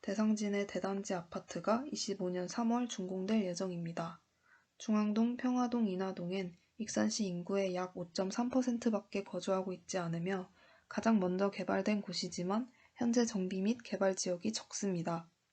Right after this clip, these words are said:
익산 지역 내 숙박업체는 이백삼십팔 개소로 인근 전주, 군산에 비해 현저히 부실합니다.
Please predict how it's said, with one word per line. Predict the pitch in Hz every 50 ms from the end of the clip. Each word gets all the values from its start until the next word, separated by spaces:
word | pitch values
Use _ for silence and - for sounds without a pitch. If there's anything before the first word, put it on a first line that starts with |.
| _ _ _ _ _ _ _ _ _ _ _ _ _ _
익산 | 226 220 - - 240 240 233
지역 | 220 - 220 208 202 202
내 | 202 202 208 208
숙박업체는 | - 240 - - 254 247 220 196 - - - 190 180 185 202 208 185 190 220
이백삼십팔 | - 208 196 196 - 214 220 - - - 247 240 226 254 254 254 - - 262 254
개소로 | 254 269 240 226 - 185 180 196 196 185 - - _ _ _
인근 | 226 196 190 196 208 208 208
전주, | - - 185 185 185 - 208 202
군산에 | - - 180 180 - 190 190 196 190
비해 | 190 - - 180 190 208 226
현저히 | 233 240 233 226 240 240 240 240 233
부실합니다. | - - - - 202 196 185 175 170 165 165 - 175 170 180 -